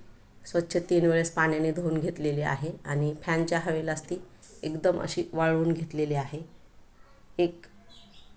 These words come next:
दिवसभर ती आपल्याला फॅनच्या हवेला वाळवून घ्यायची आहे आणि भगरही आपल्याला एकदम कमी गॅसवरती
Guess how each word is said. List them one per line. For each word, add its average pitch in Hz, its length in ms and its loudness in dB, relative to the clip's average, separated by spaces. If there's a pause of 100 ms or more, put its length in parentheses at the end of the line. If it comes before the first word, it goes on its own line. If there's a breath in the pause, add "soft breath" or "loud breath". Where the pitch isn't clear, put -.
(160)
दिवसभर 175 580 6
ती 165 60 2
आपल्याला 156 400 0 (120)
फॅनच्या 156 320 -2
हवेला 147 320 -2
वाळवून 147 340 0
घ्यायची 143 300 -4
आहे - 260 -6 (840)
आणि 165 140 2
भगरही 170 440 6
आपल्याला 165 380 2 (120)
एकदम 160 320 0
कमी 165 320 2
गॅसवरती 151 520 -2